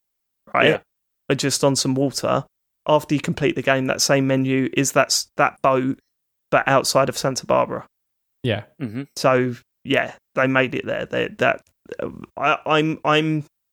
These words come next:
Speaker 1: I don't think there's any question that that's, that
Speaker 3: No, I
Speaker 1: was
Speaker 3: mean,
Speaker 1: all
Speaker 3: but
Speaker 1: legit.
Speaker 3: I, I mean, yeah, we, we, we know because the, the, the start menu changes, and we know they got to Santa Barbara in the end. But yeah, I was totally with you, James. I was like, "Well, this could be anyone on the, on the, on, on the other end of the radio."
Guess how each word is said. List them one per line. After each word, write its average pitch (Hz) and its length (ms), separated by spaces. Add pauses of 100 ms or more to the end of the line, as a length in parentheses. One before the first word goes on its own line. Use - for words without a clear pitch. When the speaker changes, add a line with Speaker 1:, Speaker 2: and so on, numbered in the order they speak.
(120)
Speaker 1:
I 139 60
don't 143 160
think 135 100
there's 131 180
any 131 100
question - 460
that 123 120
that's, - 360
that - 180
Speaker 3:
No, 165 120
I - 20
Speaker 1:
was 151 100
Speaker 3:
mean, 160 160
Speaker 1:
all 131 60
Speaker 3:
but 165 100
Speaker 1:
legit. 160 160
Speaker 3:
I, 151 60
I - 20
mean, 143 300
yeah, 139 100
we, 127 160
we, 151 140
we 151 160
know 151 200
because 135 300
the, 120 140
the, 127 220
the 131 180
start 120 280
menu 110 220
changes, 107 400
and 110 60
we 110 60
know 110 120
they 107 80
got 107 140
to - 60
Santa 104 200
Barbara 104 240
in 104 80
the 117 80
end. 104 160
But 117 120
yeah, 123 100
I 131 100
was 139 140
totally 135 240
with 120 180
you, 127 160
James. 107 260
I 113 40
was 113 80
like, 131 100
"Well, 151 180
this 185 140
could - 120
be 180 140
anyone 156 440
on 110 100
the, 113 160
on - 160
the, 113 80
on, 117 220
on 117 140
the 117 80
other 110 200
end 110 120
of 104 40
the 107 80
radio." 107 540